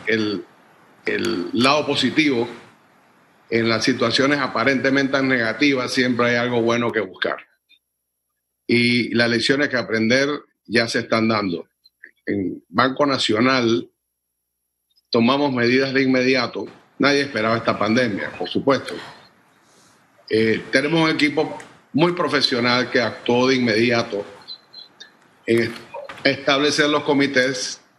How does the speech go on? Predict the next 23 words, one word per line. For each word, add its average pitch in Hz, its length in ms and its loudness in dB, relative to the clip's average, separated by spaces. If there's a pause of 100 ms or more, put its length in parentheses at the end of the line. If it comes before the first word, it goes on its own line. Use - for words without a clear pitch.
(320)
de, 90 280 -2 (240)
de, 87 320 -2
llamémoslo 120 460 2
de 131 60 0
urgencia, 123 640 0 (120)
en, 98 160 -4 (140)
en 101 160 -2
temas 123 460 0
relacionados 107 500 0
con 107 260 -2 (600)
la 120 140 2
protección 123 520 2
de 139 80 4
la 123 80 0
salud, 131 540 2 (580)
primero 127 420 4
a - 20 2
los 127 160 0
colaboradores, 117 840 2
para 107 320 -2
poder 113 220 2
así 120 280 0
proteger 107 520 0